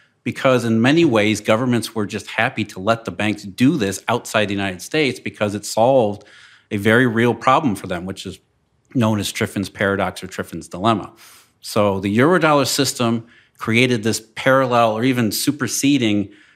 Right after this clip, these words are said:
monetary system of its own rules, its own design, its own, uh, experimentation. And by the time you get to something like the Great Inflation, we couldn't even define money anymore because b-, banks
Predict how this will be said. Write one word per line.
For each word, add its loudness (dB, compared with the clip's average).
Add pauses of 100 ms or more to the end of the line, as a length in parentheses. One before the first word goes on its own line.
(100)
monetary 2
system -2
of -4
its -6
own 4
rules, 0
its -6
own -2
design, -2
its -10
own, -2
uh, -6
experimentation. -2 (400)
And -6
by 2
the 0
time 2
you 4
get 0
to -2
something 0
like 2
the -8
Great 0
Inflation, -2 (560)
we 4
couldn't 2
even 0
define 2
money 2
anymore -2
because -4
b-, -4
banks -2